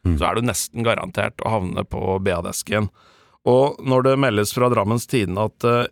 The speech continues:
Speaker 2: kvinne stekte kyllingvinger i mikro, fikk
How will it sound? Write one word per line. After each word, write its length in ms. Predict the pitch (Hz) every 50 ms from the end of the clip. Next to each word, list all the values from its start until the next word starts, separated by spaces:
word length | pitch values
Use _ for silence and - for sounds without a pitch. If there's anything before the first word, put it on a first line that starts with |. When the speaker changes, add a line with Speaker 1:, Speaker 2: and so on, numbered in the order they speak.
| _
Speaker 2:
kvinne 520 | - - - 139 139 110 95 92 92 110 123 127
stekte 420 | - - 135 117 - - - -
kyllingvinger 760 | 120 - - 131 110 95 92 92 87 107 107 110 113 127 127 - -
i 180 | 104 107 117 120
mikro, 560 | 117 107 101 98 - - 135 147 151 123 95 - _
fikk 240 | - - 120 -